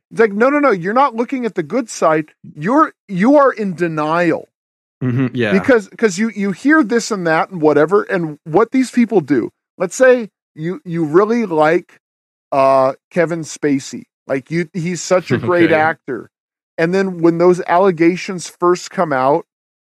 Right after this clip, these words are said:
Speaker 1: and you're like, "Nah, nah, I don't believe that. Nah, nah, I don't, nah, nah." And all you need to do is just, you just do a little looking, and then you'll find that these,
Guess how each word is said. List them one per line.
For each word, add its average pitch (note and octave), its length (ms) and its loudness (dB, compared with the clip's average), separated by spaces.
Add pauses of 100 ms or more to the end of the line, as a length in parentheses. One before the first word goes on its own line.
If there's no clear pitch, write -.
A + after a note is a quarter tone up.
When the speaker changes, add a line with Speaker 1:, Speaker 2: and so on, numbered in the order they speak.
(120)
Speaker 1:
and C#3+ 80 -10
you're D3+ 80 2
like, C#3+ 100 -6
"Nah, F3 420 0 (100)
nah, D#3+ 380 -2
I G3+ 200 2
don't E3 160 0
believe D#3 300 0
that. D#3 340 0
Nah, E3+ 300 0
nah, D#3+ 300 -2
I E3 200 0
don't, B2 240 -12
nah, C3+ 420 -2
nah." A#2+ 300 -8 (580)
And F3+ 400 -2 (560)
all G3 240 4
you C4+ 100 -2
need C4+ 240 0
to A3 100 -6
do D#3 420 0 (100)
is D#3+ 180 -4
just, - 340 -6 (340)
you D#3 180 -6
just E3 300 -6 (340)
do F3+ 180 -2
a G#3 40 6
little G#3+ 280 2
looking, A3+ 520 -4 (520)
and F3+ 120 -4
then G3 120 -2
you'll G#3+ 140 4 (140)
find G#3+ 360 0
that D#3+ 300 0 (800)
these, F3 460 -6